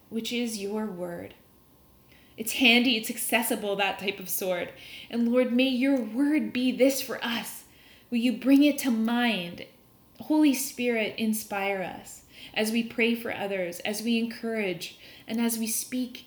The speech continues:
your message of reconciliation, Jesus. Lord, thank you for this armor. Thank you for this truth.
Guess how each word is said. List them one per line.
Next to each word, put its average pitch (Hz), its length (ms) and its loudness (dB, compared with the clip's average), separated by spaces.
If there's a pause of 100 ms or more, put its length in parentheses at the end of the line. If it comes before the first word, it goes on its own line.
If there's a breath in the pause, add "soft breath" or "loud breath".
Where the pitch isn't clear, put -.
your 220 200 -4
message 214 720 -6
of 180 180 -10
reconciliation, 185 1300 -10 (120)
Jesus. - 720 -18 (2000 soft breath)
Lord, 233 540 0 (680)
thank 233 300 4
you 226 100 0
for 220 180 -8
this 202 280 -8
armor. 185 540 -10 (480)
Thank 240 240 4
you 247 100 0
for 233 160 -6
this 196 260 -8
truth. - 540 -8